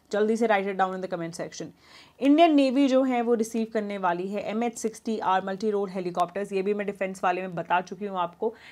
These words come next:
इसका आंसर क्या है, ये हम कौन सी कंट्री से ले रहे हैं? We are taking this from United States, तो आंसर क्या हो जाएगा? बी, यूनाइटेड स्टेट्स। The next one is which country successfully launched space station module, जिसका नाम है Vantian। तो इसका जो आंसर है, that is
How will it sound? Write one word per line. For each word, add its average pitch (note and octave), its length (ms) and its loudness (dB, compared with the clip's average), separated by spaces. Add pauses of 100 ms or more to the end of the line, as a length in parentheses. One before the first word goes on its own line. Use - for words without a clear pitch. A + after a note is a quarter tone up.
(140)
इसका G#3+ 220 2
आंसर G#3+ 380 0
क्या A3 160 2
है, F3+ 180 2
ये F#3+ 100 0
हम G#3+ 200 -6 (100)
कौन A#3+ 180 4
सी B3 120 -4
कंट्री G#3+ 280 -2
से G3+ 140 -4
ले E3 140 -2
रहे D#3+ 120 -6
हैं? F3 120 -6
We G3 60 0
are G3 160 -2
taking G3+ 300 -4
this G3 180 -8
from G#3+ 300 -2
United F#3+ 460 -6
States, A#3 280 2
तो G3+ 80 -2
आंसर F#3 260 -4
क्या F#3+ 140 -2
हो F3+ 40 -2
जाएगा? F3+ 260 -2
बी, F#3+ 140 -8
यूनाइटेड E3 580 -6
स्टेट्स। - 440 -14 (840)
The B3+ 100 4
next D#4+ 180 0
one D#4+ 240 8
is B3 180 0
which D4+ 220 2
country C4+ 340 2
successfully B3+ 680 2
launched G#3+ 380 0
space A#3+ 400 2
station A3 400 2
module, G3 320 -2
जिसका F#3+ 300 -6
नाम F#3 260 -2
है G3 340 -4 (380)
Vantian। A3 580 4
तो G#3+ 140 0
इसका A3 260 0
जो G#3+ 140 2
आंसर G3+ 480 -2
है, G#3+ 220 -2
that F3+ 300 0
is F#3+ 140 -4